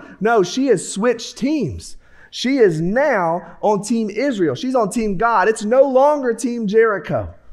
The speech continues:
And so we can't miss this crazy, impossible seeming thing that happened. A woman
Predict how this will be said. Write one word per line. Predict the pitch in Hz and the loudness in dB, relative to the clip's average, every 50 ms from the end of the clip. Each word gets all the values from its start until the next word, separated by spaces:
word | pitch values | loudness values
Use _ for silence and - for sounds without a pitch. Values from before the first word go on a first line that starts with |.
| - - - - - - _ _ - - - - - | -18 -16 -18 -18 -18 -20 _ _ -20 -20 -20 -14 -8
And | - 190 | -8 0
so | 196 240 | 0 0
we | 240 247 | 0 0
can't | 247 - 285 277 262 175 - | -2 -2 -2 -2 -2 -2 -2
miss | 190 202 220 254 320 359 285 - | -2 0 0 0 0 0 0 0
this | - 190 165 170 | -2 -4 -6 -6
crazy, | - - - 294 311 320 269 240 226 202 185 190 - - - - | -8 -6 -6 -4 -4 -2 -2 -2 -2 -2 -4 -6 -10 -20 -2 0
impossible | 214 220 214 226 247 - 240 269 - 226 208 202 | 0 0 2 2 2 2 2 2 0 -4 -4 -4
seeming | 208 - 254 262 254 233 214 208 208 | -2 -4 -6 -4 -4 -4 -4 -4 -2
thing | 254 254 254 247 233 | -2 -2 -2 -2 -4
that | 185 135 | -4 -4
happened. | 196 285 370 381 - - 160 131 104 87 - - - - _ _ _ - _ _ _ _ _ _ _ _ _ _ _ _ _ _ - - _ - _ - | -2 -4 -4 -6 -6 -6 -8 -8 -8 -10 -16 -20 -20 -20 _ _ _ -20 _ _ _ _ _ _ _ _ _ _ _ _ _ _ -20 -20 _ -20 _ 0
A | 185 226 | 2 2
woman | 226 214 247 311 392 392 320 233 160 127 107 - - - - | 2 2 -2 -2 0 0 0 -2 -2 -4 -8 -12 -16 -16 -16